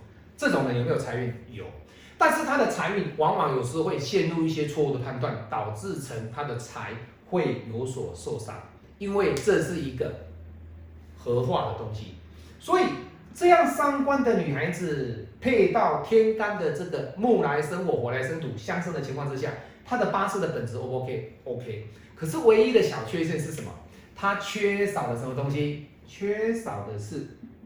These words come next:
官。为什么？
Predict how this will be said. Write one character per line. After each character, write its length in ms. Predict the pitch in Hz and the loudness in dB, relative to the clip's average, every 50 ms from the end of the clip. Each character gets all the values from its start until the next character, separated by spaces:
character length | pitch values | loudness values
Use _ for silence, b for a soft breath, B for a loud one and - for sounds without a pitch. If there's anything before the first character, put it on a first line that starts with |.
| - - - - - - - - - - - - - - - - - - - _ _ - - - - - - - - - - - - - - - - - - - - - - - - - - - - - | -20 -20 -20 -20 -20 -20 -20 -20 -20 -20 -20 -20 -20 -20 -20 -20 -20 -20 -20 _ _ -20 -20 -20 -20 -20 -20 -20 -20 -20 -20 -20 -20 -20 -20 -20 -20 -20 -20 -20 -20 -20 -20 -20 -20 -20 -20 -20 -20 -10
官。 440 | - 131 127 127 123 127 - - - - - - - - - - - - - - - - - - - - - - - - - - - - - - - - - - - - B B B B B B B - - - | -6 -4 -2 -2 -2 -2 -4 -8 -10 -12 -16 -20 -20 -20 -20 -20 -20 -20 -20 -20 -20 -20 -20 -20 -20 -20 -20 -20 -20 -20 -20 -20 -20 -20 -20 -20 -20 -20 -20 -20 -20 -20 B B B B B B B -20 -16 -10
为 80 | - - | -8 -6
什 80 | - | -6
么？ 60 | 123 | -4